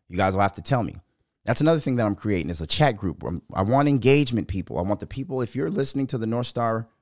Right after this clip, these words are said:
<sighs> I said it again, sorry. If you're listening to the We Got Content podcast, make sure to make yourself known so we can start to create this community, so we can engage, talk. I can bring you guys into the podcast and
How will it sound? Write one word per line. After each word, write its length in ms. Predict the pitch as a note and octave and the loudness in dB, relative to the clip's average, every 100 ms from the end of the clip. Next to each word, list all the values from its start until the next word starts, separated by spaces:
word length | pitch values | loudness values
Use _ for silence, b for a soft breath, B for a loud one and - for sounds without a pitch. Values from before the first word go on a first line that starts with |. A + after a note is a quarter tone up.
| _ - | _ -14
<sighs> 240 | - - | -12 -12
I 40 | |
said 180 | - E2+ | -8 -6
it 80 | D#2 | -4
again, 220 | D#2 D2+ | -4 -6
sorry. 200 | - - | -6 -10
If 100 | - | -8
you're 80 | G2+ | -6
listening 300 | A2+ A2+ A#2 | -4 -2 -4
to 100 | A2 | -4
the 60 | G#2 | -2
We 100 | G#2+ | -2
Got 180 | G2+ F#2+ | -2 -2
Content 380 | G#2 G2 G2 | -2 -2 -4
podcast, 560 | F2 F#2+ F2+ F#2+ F2 F2 _ _ _ _ | -2 -4 -2 -2 -2 -4 _ _ _ _
make 240 | G2 C3+ E3 | -2 -2 0
sure 140 | E3 | -2
to 60 | C3 | 0
make 220 | C3+ B2+ | -2 -2
yourself 380 | B2 - G#2+ G#2 | -6 -2 -4 -2
known 360 | G2+ G2 A#1+ - _ _ - | -4 -4 -6 -14 _ _ -8
so 140 | A2 | -2
we 100 | A2 | -2
can 100 | A2 | -2
start 240 | - A2 | -2 -2
to 80 | G#2+ | -2
create 460 | G2+ A2 G#2+ G#2+ G#2+ | -8 -4 0 -2 -2
this 140 | G2 | -8
community, 520 | - F#2+ G#2 A2 E2+ | -6 -2 0 0 -2
so 160 | D#2 - | -6 -6
we 100 | F2 | -6
can 120 | E2+ | -6
engage, 520 | E2+ E2 F#2 F2+ - | -6 -2 -2 -2 -6
talk. 360 | - G2+ F#2 F#2 | -6 -2 -2 -2
I 80 | F2+ | -6
can 240 | E2 C#2+ _ _ - | -6 -12 _ _ -10
bring 220 | F2 G2+ | -2 0
you 100 | F#2 | 0
guys 260 | F#2 F2+ | 0 0
into 220 | F#2 F2+ F2 | -2 -4 -4
the 100 | F2 | -6
podcast 600 | G2 F#2 F#2 F#2 F2 - | -2 -2 -2 -2 -2 -4
and 200 | E2+ | -8